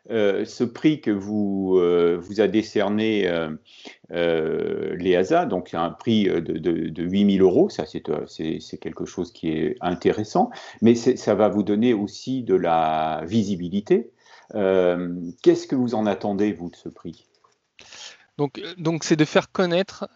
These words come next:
Speaker 2: euh, et donc merci pour ça, c'est de faire connaître le projet en dehors du monde du vol à voile, donc à l'aviation générale. Merci beaucoup pour, pour cette interview en tout cas, qui va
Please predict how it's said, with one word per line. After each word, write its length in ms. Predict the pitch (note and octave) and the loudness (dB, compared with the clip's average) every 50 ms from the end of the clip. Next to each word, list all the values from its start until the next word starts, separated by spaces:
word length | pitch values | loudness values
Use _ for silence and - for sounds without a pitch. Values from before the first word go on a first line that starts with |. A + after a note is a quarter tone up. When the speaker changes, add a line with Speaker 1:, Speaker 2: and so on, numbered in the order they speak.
| _ - | _ -8
Speaker 2:
euh, 180 | C3 B2+ - - | -6 -6 -6 -6
et 80 | C3+ | -6
donc 160 | B2+ B2+ B2 - | -8 -8 -6 -4
merci 300 | C3+ D3 - - - D3 | -4 -4 -4 -4 -8 -10
pour 160 | - B2 - | -10 -6 -2
ça, 180 | - F#3+ A3 | 0 0 0
c'est 160 | G#3+ - - C3 | 0 -2 -8 -12
de 80 | - | -10
faire 220 | - - D#3+ - - | -6 -4 -4 -4 -4
connaître 400 | - E3 D#3 D#3+ D#3 - - C#3+ | -4 -2 0 0 0 -2 -2 -2
le 140 | D3 E3 | -2 -2
projet 380 | D#3+ - - E3 D#3 C#3+ D#3+ - - - | 0 0 0 0 2 2 0 -2 -2 0
en 160 | E3 E3+ F3 | 0 0 2
dehors 380 | E3+ E3+ E3+ E3+ E3+ E3 D3+ | 4 2 2 4 2 2 0
du 100 | C3+ C3 | -2 -4
monde 280 | C3+ C#3 C#3 C#3 C3 B2+ | -6 -6 -6 -8 -8 -10
du 100 | B2 B2+ | -12 -8
vol 200 | A#2+ B2+ A#2+ A#2 | -4 -4 -2 -2
à 60 | A2+ | -2
voile, 340 | G#2+ A2+ A#2+ C#3+ G3 A3 A3 _ _ _ _ _ - - - - _ _ - | 0 0 0 0 0 -2 -8 _ _ _ _ _ -20 -20 -20 -20 _ _ -14
donc 200 | B2 A2 - - - | -14 -14 -14 -14 -12
à 240 | - - - C#3+ D3 | -6 -2 0 2 2
l'aviation 420 | D3 C#3 C#3 D3 - - D#3 C#3 | 2 2 2 -2 -2 -2 -8 -10
générale. 440 | B2 B2+ A#2 A2 G#2 A2 C3+ D#3+ E3+ C3+ | -10 -10 -10 -8 -6 -6 -6 -6 -8 -10
Merci 300 | C3+ D3 D3+ - - D3 | -8 -8 -8 -8 -10 -10
beaucoup 300 | C3 B2 _ - D#3 C#3+ | -12 -10 _ -8 -10 -10
pour, 340 | - - - A2+ - - - - | -10 -10 -12 -10 -12 -12 -12 -8
pour 120 | C#3+ C3+ | -8 -6
cette 220 | - - D3 - | -4 -4 -4 -4
interview 400 | C#3+ C3+ - C3 B2 B2 B2+ B2 | -4 -8 -6 -8 -8 -8 -8 -12
en 20 | A#2 | -14
tout 120 | - - | -16 -16
cas, 160 | - - D#3 F3 - - - - - - - - - - - _ - | -12 -12 -12 -12 -12 -14 -14 -14 -16 -16 -18 -18 -20 -20 -20 _ -12
qui 140 | - C3+ B2+ | -10 -4 0
va 220 | B2+ A#2+ A#2+ - | 0 0 0 0